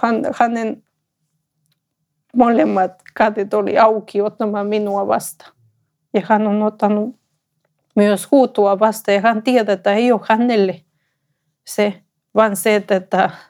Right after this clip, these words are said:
olen saavuttanut niin iso asia, ja mä huutan, koska vasta nyt itse ymmärrän asiaa, mitä en ole edes nähnyt.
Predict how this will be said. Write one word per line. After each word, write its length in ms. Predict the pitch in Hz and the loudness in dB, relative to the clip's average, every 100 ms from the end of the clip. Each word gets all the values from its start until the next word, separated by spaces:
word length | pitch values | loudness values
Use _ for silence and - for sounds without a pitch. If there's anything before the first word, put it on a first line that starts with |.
| _ _ _ _ _ _ _ _ _ | _ _ _ _ _ _ _ _ _
olen 340 | 175 196 196 196 196 254 | -2 0 0 -4 -8 -10
saavuttanut 720 | - 220 190 185 196 185 190 | 0 0 0 -2 -2 0 0
niin 300 | 220 233 214 | 0 0 0
iso 320 | 220 - 214 - | -2 -2 -2 0
asia, 460 | 233 233 240 233 - _ _ _ _ _ - | 0 0 -4 -4 -6 _ _ _ _ _ -2
ja 160 | 196 | 0
mä 200 | 190 196 | 2 0
huutan, 460 | 202 220 214 190 185 | 2 0 0 -4 -2
koska 400 | 202 190 - 185 | -2 -2 -2 0
vasta 360 | 208 202 202 196 | 0 0 -2 0
nyt 200 | 220 214 | -2 0
itse 380 | 269 - - 190 | 0 0 -2 0
ymmärrän 580 | 185 196 185 175 180 - | 2 0 0 0 0 -2
asiaa, 360 | 190 190 190 | -4 -2 -2
mitä 260 | 180 175 190 | 0 -2 0
en 160 | 196 202 | 0 0
ole 140 | 208 | 0
edes 320 | 196 196 - - | 0 -2 -6 -12
nähnyt. 600 | 233 240 247 196 175 | -2 0 0 -2 -6